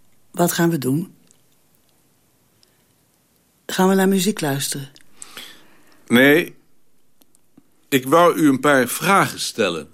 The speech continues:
Speaker 2: van een vragenlijst.
Speaker 1: Aan mij?
Speaker 2: Over de tijd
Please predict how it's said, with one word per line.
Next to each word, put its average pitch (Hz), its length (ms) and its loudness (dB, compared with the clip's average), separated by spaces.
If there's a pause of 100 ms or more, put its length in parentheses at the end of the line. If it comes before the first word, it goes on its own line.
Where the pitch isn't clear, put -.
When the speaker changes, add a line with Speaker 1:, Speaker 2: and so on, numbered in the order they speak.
Speaker 2:
van 117 180 -4
een 107 100 -4
vragenlijst. 95 1120 -4 (1800)
Speaker 1:
Aan 175 300 0
mij? 285 540 -2 (2000)
Speaker 2:
Over 135 160 2
de 110 160 -8
tijd 190 440 0